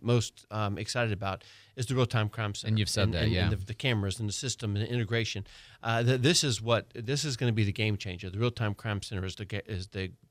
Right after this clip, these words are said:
Speaker 1: game changer. The shot spotter program integrated with it is just gonna give, enhance it a little bit more.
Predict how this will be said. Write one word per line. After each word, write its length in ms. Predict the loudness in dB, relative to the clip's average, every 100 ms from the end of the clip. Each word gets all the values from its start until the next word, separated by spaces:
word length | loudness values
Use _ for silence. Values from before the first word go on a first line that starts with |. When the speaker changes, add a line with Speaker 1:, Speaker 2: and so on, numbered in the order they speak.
| -4
Speaker 1:
game 180 | -4
changer. 340 | -2 -6 -8 -10 -14 -20 -12
The 60 | -6
shot 260 | 0 0
spotter 280 | 0 0 0
program 480 | 0 -2 -2 0 0
integrated 560 | 2 2 4 2 2 4
with 160 | 6
it 180 | 4 2
is 120 | -4 -4
just 160 | -4
gonna 200 | 0 0
give, 240 | 2 -2 0
enhance 420 | 0 2 0 -2
it 40 | -4
a 20 |
little 100 | -4
bit 80 | -2
more. 240 | 0 0